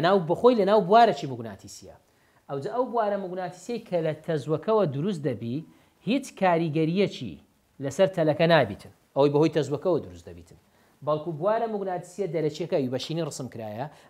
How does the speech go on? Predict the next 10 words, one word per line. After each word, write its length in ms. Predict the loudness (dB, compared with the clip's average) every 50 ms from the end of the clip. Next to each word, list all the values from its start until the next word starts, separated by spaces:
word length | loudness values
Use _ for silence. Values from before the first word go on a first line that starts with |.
| 0 4
بە 80 | 4 4 6
هێزە 300 | 6 6 4 6 4 2 2 4 6
کار 160 | 8 8 8 8 4
دەکاتە 320 | 2 2 0 0 -2 -4 -6
سەر 140 | -6 -6 -6 -6
چ؟ 40 | -6 -6 -6 -6 -8 -12 _ _ _ _ -2
کار 160 | 0 0 0 0
دەکاتە 300 | -4 -6 -6 -8 -8 -10 -12 -12
سەر 120 | -12 -12 -10 -12
تەزوەکە. 400 | -14 -14 -14 -18 -20 -20 -20